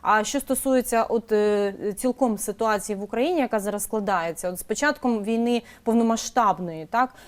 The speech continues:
е, чи змінилася ситуація, змінилася, е, картина усього, що зараз є? От на фоні стресів, на фоні, е, військових дій, таких страшних, які відбуваються в Україні, на фоні того, що, е, ми, е, кожного дня чуємо і, е, тривоги,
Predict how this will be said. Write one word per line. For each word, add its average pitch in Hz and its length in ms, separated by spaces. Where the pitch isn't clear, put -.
е, 202 320
чи 233 580
змінилася 226 560
ситуація, 196 560
змінилася, 220 540
е, 208 160
картина 269 640
усього, 226 540
що 240 460
зараз 208 480
є? 190 120
От 185 160
на 226 120
фоні 285 300
стресів, 160 600
на 180 140
фоні, 262 400
е, 190 260
військових 226 640
дій, 202 380
таких 185 260
страшних, 214 560
які 185 160
відбуваються 190 500
в 185 80
Україні, 185 240
на 202 60
фоні 247 260
того, 240 280
що, 220 240
е, 202 520
ми, 226 300
е, 214 280
кожного 240 440
дня 220 300
чуємо 214 500
і, 202 300
е, 190 420
тривоги, 220 200